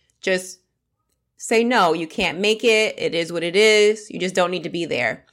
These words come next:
And then on top of that, giving yourself self-compassion above all else, right? Giving yourself that self-compassion, those emotional boundaries. Process whatever is going on without any self-criticism.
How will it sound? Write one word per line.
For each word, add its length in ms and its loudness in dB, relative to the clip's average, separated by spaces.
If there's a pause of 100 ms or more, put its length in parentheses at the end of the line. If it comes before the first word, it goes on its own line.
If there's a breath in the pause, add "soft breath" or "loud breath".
(260 soft breath)
And 180 2
then 60 4
on 80 2
top 260 -2
of 80 -6
that, 180 2
giving 280 2
yourself 460 4
self-compassion 1120 -2
above 420 2
all 240 2
else, 540 -2 (800)
right? 540 0 (400)
Giving 320 2
yourself 680 4
that 180 2
self-compassion, 1500 0 (680)
those 220 2
emotional 600 0
boundaries. 680 0 (340)
Process 500 2
whatever 300 4
is 140 2
going 260 2
on 440 0
without 320 2
any 240 -4
self-criticism. 1080 -2